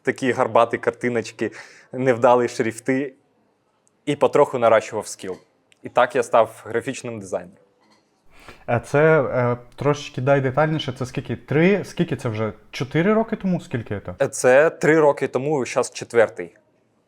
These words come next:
Speaker 2: Четвертий вже йде. Ну, це доволі таки непоганий, е, бекграунд у тебе за спиною. Окей, дуже тобі дякую.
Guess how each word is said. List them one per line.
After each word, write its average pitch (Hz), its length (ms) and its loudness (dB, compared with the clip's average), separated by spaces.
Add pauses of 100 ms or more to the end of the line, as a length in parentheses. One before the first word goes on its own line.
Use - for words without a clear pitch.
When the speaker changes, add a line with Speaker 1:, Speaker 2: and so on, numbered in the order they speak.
(160)
Speaker 2:
Четвертий 131 480 0
вже 120 200 0
йде. 107 280 -2
Ну, 127 180 0
це 180 200 2
доволі 165 300 2
таки 180 260 -4
непоганий, 156 760 0
е, 143 420 2 (800)
бекграунд 156 840 4 (120)
у 131 120 -4
тебе 139 240 0
за 131 120 -4
спиною. 131 480 -2
Окей, 131 340 0
дуже 151 280 0
тобі 139 200 -2
дякую. 151 420 2